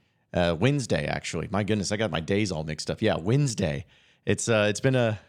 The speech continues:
crazy, crazy time over here, but, you know, it's been pretty entertaining for the most part for Razorback sports. And, you know, at least entertaining from the content wise, maybe not so much for you,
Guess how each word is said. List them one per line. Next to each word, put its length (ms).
crazy, 540
crazy 340
time 260
over 180
here, 280
but, 280
you 100
know, 160
it's 140
been 160
pretty 240
entertaining 460
for 100
the 60
most 220
part 280
for 120
Razorback 560
sports. 520
And, 640
you 80
know, 160
at 80
least 220
entertaining 400
from 100
the 80
content 580
wise, 300
maybe 160
not 220
so 100
much 200
for 120
you, 380